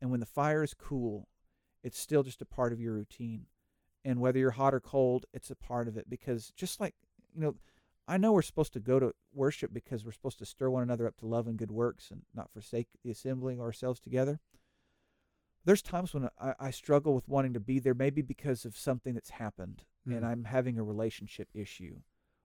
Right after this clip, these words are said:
Speaker 1: or whatever. But I still go because I know it's still healthy for me and I know it's what I need to do.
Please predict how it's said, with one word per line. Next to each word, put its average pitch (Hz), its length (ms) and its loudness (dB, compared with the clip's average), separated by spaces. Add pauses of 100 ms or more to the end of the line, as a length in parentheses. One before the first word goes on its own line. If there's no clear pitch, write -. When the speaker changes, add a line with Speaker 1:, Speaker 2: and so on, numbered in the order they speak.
Speaker 1:
or 117 340 0
whatever. 143 600 2 (680)
But 175 100 8
I 175 60 10
still 190 320 4
go 120 500 0 (160)
because 147 260 -2
I 139 60 0
know 156 180 2
it's - 140 -4
still 139 280 0
healthy 123 380 0
for 101 300 -8
me 120 140 -6
and 127 100 -4
I 120 60 0
know 139 140 4
it's - 140 0
what 135 80 -4
I 117 60 -2
need 113 240 -4
to 98 60 -12
do. 113 380 -6